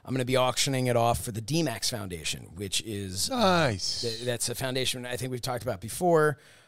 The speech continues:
Speaker 1: Um, it was started by the parents of, of, uh, somebody that I used to teach who, uh, had, he suffered from mental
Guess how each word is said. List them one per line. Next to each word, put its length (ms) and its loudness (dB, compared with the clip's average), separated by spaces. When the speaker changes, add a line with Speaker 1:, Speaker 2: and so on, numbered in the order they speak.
Speaker 1:
Um, 640 -4
it 180 -8
was 80 -6
started 240 0
by 80 -2
the 60 -6
parents 420 0
of, 240 -4
of, 280 -6
uh, 400 -8
somebody 460 -2
that 120 -8
I 40 -8
used 260 -6
to 240 -8
teach 480 -4
who, 460 -10
uh, 320 -10
had, 200 -10
he 100 -18
suffered 340 -6
from 300 -12
mental 500 -10